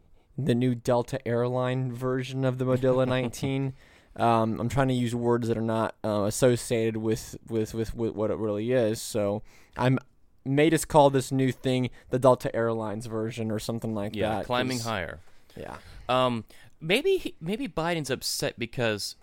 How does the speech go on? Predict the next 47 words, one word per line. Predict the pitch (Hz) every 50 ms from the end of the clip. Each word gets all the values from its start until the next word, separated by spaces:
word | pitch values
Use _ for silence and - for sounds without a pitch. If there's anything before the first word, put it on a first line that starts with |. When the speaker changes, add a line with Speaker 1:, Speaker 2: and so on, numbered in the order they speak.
| _ _ _ _ _ _
Speaker 2:
um, | 101 101 98 98 95 92 - -
he | - - 135 131 127
did | 135 139 135
not | 131 131 135 - -
reach | 113 117 127 131 127 - -
his | 123 101 -
goal | - 117 117 117
of | 110 101
getting | - 117 107 98 95
seventy | - - - 131 135 135
percent | 120 - - 107 - - - 123 113 -
of | - 98 98 87
the | - 95 95 - -
adult | 101 101 - 123 123 - -
population | - - 110 110 104 - 98 98 98 95 - - 95 82
vaccinated. | 92 98 107 110 - - 92 78 - - - 55 - - - - - - - - - _ - - - 82
Speaker 1:
I | 80 -
Speaker 2:
Maybe | 135 - 113 131 123
Speaker 1:
mean, | 120 117
Speaker 2:
he's | - - 117
a |
little | 117 127 135
Speaker 1:
that | 139
Speaker 2:
upset | 127 - - 165
Speaker 1:
could | 156 156
be | 139 120
Speaker 2:
about | 113 110
Speaker 1:
it. | 120 120
Speaker 2:
that. | 113 101 95 78 - - - - - - _ - - - - _ - -
Because | - 165 156 156
while | 160 175 190 190 190 180 165 160 120 - - - - -
I | - 117 143
gave | 156 - 160 156 143
the, | 139 135 123 117
uh, | 110 104
the, | 98 117 110 110
uh, | 104 95 - -
um, | - 95 92 92 87 85 92 87 - - _ _ _ _
the | - 110
illustration | 80 95 104 101 - - 113 101 98 - - 107 -
of, | - 95 90 87 85
um, | 87 82 80 82 82 80 85 87 - - _ _ _ _ _ _ _ _ _ _ - - - - -
now | 127 131 131
I | 139 151
lost | 151 160 180 185 156 - - -
it. | - -
I | -